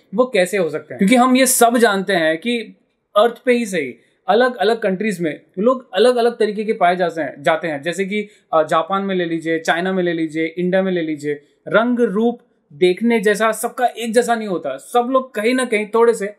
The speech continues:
अलग होते हैं। तो it's very much obvious कि अगर कोई और प्लैनेट की हम बात कर रहे हैं तो जरूरी नहीं है कि वो इंसान जैसे ही हो, शायद अलग हो, शायद इंसान जैसे ही हो, क्योंकि है, इंसान अकेला धरती पर नहीं है, बहुत सारे जानवर,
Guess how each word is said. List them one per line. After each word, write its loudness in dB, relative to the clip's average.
अलग 2
होते 0
हैं। -10
तो 4
it's -6
very 2
much 2
obvious -4
कि -4
अगर 0
कोई 0
और 2
प्लैनेट -2
की -6
हम -2
बात 2
कर 2
रहे 2
हैं -6
तो -2
जरूरी 0
नहीं 2
है 0
कि -4
वो 2
इंसान 0
जैसे 0
ही 0
हो, 0
शायद 2
अलग 2
हो, -8
शायद 0
इंसान -2
जैसे 2
ही 4
हो, 0
क्योंकि 2
है, 2
इंसान 0
अकेला 0
धरती -4
पर 0
नहीं -4
है, -8
बहुत 0
सारे 2
जानवर, -2